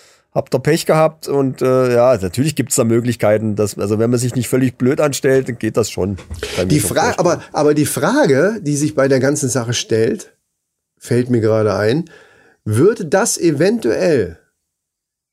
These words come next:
Speaker 2: äh, je nachdem, wie man drauf ist, aber würde das eventuell sogar den Reiz noch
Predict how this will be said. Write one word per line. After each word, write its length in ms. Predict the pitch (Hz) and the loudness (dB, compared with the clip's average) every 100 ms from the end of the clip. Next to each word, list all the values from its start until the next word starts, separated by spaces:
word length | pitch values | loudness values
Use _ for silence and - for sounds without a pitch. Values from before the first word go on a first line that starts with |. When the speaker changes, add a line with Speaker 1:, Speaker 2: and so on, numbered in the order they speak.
| _ _ _ _ _ _ - | _ _ _ _ _ _ -2
Speaker 2:
äh, 140 | 120 | 0
je 180 | 123 123 | 2 2
nachdem, 320 | 147 139 139 | 2 2 2
wie 60 | 143 | 4
man 160 | 127 | 2
drauf 280 | 113 139 151 | 2 2 2
ist, 160 | 110 - | -2 -4
aber 200 | 107 110 | -2 2
würde 240 | 135 185 | 2 2
das 240 | 170 185 - | 0 0 0
eventuell 640 | 143 147 190 139 127 165 | 2 2 0 0 2 2
sogar 280 | 151 139 135 | 0 0 2
den 200 | 131 117 | 2 0
Reiz 580 | 98 82 110 131 131 - | -4 -6 -2 0 0 -2
noch 300 | 180 - | -4 -6